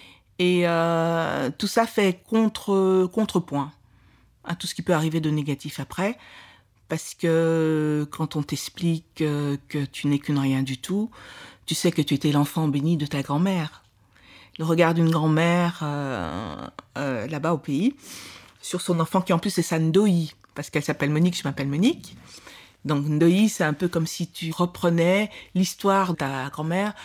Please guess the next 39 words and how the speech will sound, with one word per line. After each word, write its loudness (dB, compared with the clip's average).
enfin 0
de 0
ta -4
Ndoyi, 2
pour -4
la 0
continuer, 0
de 2
génération 4
en 4
génération. -2
Tu -2
es 4
une 2
continuation, 0
tu -4
es 2
un 2
moment 4
de 2
continuation -6
d'une -2
histoire. -10
Et 0
quand 2
on 0
t'a 2
donné 2
ça, -4
quand -10
on -8
t'a -4
donné -2
cette -8
vision-là, -2
tu 0
n'es 6
pas 0
atteinte. -8